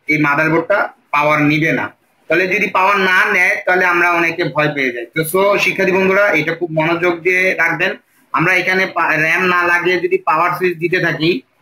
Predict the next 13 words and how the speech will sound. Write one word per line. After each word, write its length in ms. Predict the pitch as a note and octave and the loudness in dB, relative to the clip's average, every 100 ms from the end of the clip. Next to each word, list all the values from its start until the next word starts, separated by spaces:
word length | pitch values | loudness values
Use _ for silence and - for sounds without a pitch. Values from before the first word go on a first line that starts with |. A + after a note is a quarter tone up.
| _ | _
তাহলে 200 | D#3 E3+ | -2 0
কিন্তু 180 | E3 D#3+ | 0 0
power 320 | D3+ C#3+ C3+ | 0 2 0
আসবে 140 | B2 | -2
না। 180 | A2+ G#2+ | -2 -4
তাহলে 180 | D3+ E3 | -2 0
শিক্ষার্থী 280 | E3+ F3+ F#3 | 0 0 0
বন্ধুরা, 260 | F#3+ G3 G3 | 0 2 0
আমরা 340 | E3 E3+ E3+ D#3+ D3+ | 0 0 -2 -4 -4
disconnect 480 | D3 - E3+ F3 | -6 -2 -2 -2
করে 140 | F#3 F3+ | -2 0
নিই 220 | F#3+ B3 | 0 -2
লাইনটাকে। 560 | D#3 D#3 D3 D#3+ F#3+ | -2 -2 -2 -4 -6